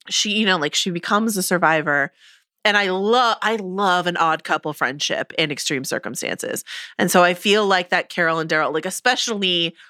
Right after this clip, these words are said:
when you first meet them at the beginning of the series, you're looking at your various characters that you have on The Walking Dead and, and figuring out, like, "Oh, I can see, like, these two getting along with these two." But, like, Carol and Daryl, never. And so the fact that they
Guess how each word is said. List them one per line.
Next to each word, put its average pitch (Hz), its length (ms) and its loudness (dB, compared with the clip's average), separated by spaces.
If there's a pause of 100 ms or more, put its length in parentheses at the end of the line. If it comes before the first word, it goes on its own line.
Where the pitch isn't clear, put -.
(120)
when 202 160 2
you 185 100 -4
first - 480 -2
meet 170 240 -6
them 156 360 -4 (320)
at 175 100 -6
the - 80 -4
beginning 165 400 2
of 143 100 -4
the 156 60 -6
series, - 680 -4 (420)
you're 185 260 4
looking 214 300 0
at 208 100 0
your 190 100 0
various 170 380 2
characters 165 460 -2
that - 100 -10
you - 60 -10
have 156 280 0
on 160 60 -6
The 156 80 -6
Walking 160 320 -2
Dead 180 340 0 (500)
and, 185 280 0
and 180 160 2
figuring 175 220 4
out, 160 120 0
like, 156 240 -2 (380)
"Oh, 269 160 4
I 254 80 2
can 226 200 -4
see, 190 220 0
like, 180 220 0
these 165 220 0
two 170 80 0
getting 156 220 0
along 156 160 0
with 147 80 -4
these 147 160 -2
two." - 120 -6
But, 165 120 -2
like, 160 120 -2
Carol 277 280 2
and 156 100 -2
Daryl, 139 480 2 (600)
never. 170 640 0
And 180 200 -4
so 196 120 -4
the 196 80 0
fact 233 260 0
that - 80 -12
they 233 380 0